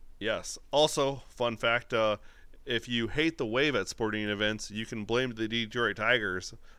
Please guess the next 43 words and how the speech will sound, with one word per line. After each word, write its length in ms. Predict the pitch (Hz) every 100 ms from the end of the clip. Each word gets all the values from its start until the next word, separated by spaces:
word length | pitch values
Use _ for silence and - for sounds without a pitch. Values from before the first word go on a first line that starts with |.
| -
in 100 | 98
nineteen 340 | 104 107 120 113
eighty-four 480 | 101 - 123 117
for 220 | 98 101 95
making 300 | 107 107 101
it 100 | 82
mainstream, 680 | 98 117 117 - 87 85 87 - - - - -
uh, 380 | 85 85 85 82
'cause 340 | - 98 95
that 260 | 104 104 101
was 540 | 107 107 101 95 - - -
one 160 | 123
of 80 | 139
the 80 | 123
things 260 | 151 139
that 120 | 120 117
happened 260 | 117 120
at 80 | 98
Michigan, 500 | 113 117 123 113 107 - - - - - -
uh, 100 | 98
Stadium 520 | - 135 135 123 120
for 200 | - 107
when 220 | 104 110
the 40 | 107
Michigan 360 | 110 - 110
Wolverines 400 | 107 101 107 117
played 180 | - 120
in 60 | 110
eighty-three. 580 | 113 113 120 131 131 117 - - -
Tigers 320 | 117 117 110
started 220 | 120 117
getting 180 | 110 110
hot 220 | 107 113
in 60 | 107
eighty-four, 640 | 110 107 120 120 123 120
and 440 | 101 98 95 95 92 - - - -
they 120 | 98
brought 300 | 87 104 -
the 80 | 101
wave 580 | 101 110 110 110 - - -
to 80 | -
Tiger 280 | 120 117 107
Stadium, 640 | - 135 127 113 107 101